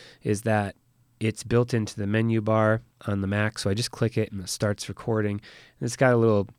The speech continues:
you know, live feed of my face in the corner or whatever, so that when someone's watching it, they're looking at my screen recording, but they also see my face as I'm talking.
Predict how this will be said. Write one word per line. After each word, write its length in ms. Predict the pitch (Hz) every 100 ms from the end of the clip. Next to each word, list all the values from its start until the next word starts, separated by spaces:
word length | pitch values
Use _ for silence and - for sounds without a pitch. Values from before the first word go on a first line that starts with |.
| _ _ _ _
you 120 | 107
know, 140 | 101 98
live 320 | 101 101 104
feed 280 | - 110 98
of 80 |
my 180 | 98 95
face 460 | 95 - 101 104 -
in 60 |
the 60 | 95
corner 400 | - 104 92 95
or 60 | 95
whatever, 280 | 92 98
so 160 | 95 101
that 200 | 98 95 - - - _ -
when 160 | 101
someone's 300 | 95 98 92
watching 360 | 98 98 98 98
it, 120 | 92
they're 120 | 101
looking 280 | 98 98 101
at 100 | 92
my 100 | 90
screen 360 | 90 - 147 139
recording, 340 | 113 107 101
but 140 | 98 95
they 80 | 98
also 220 | 95 104
see 140 | -
my 140 | 95 98
face 280 | 98 92
as 100 | 104
I'm 100 | 98
talking. 400 | 90 101 101 101